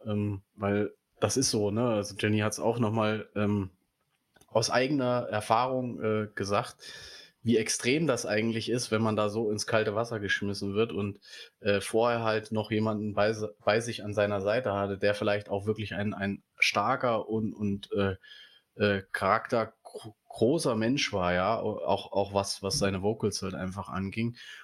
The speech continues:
und dann halt einfach alleine da steht, ne, und dann sagt, „Ja, jetzt sing du mal“, ne, und dann sing bitte noch, äh, äh, diese Texte, die wir da formuliert haben, ja,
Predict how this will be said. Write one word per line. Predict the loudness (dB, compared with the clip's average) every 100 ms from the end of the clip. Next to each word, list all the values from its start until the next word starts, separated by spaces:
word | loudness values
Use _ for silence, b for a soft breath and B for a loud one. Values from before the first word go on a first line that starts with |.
| -8
und | 0
dann | 2
halt | 2 2
einfach | -2 -2 -2
alleine | 2 4 4 2
da | 0 0
steht, | 0 0 -2 0
ne, | 0 0
und | 0 0
dann | 2
sagt, | 0 0
„Ja, | 0
jetzt | 0 -2
sing | 0 2 0
du | -2
mal“, | -2 0 2 0
ne, | -2 -2
und | 0
dann | 2
sing | 2 2
bitte | 0 0 2
noch, | 2 0 -8 B B B _
äh, | 2 4 2 0 -2
äh, | -2
diese | 0 2 0
Texte, | -2 -2 -2 -2
die | -2 0
wir | 2
da | 0
formuliert | 0 -2 0 0 -2 0
haben, | 0 0 0
ja, | -2 -4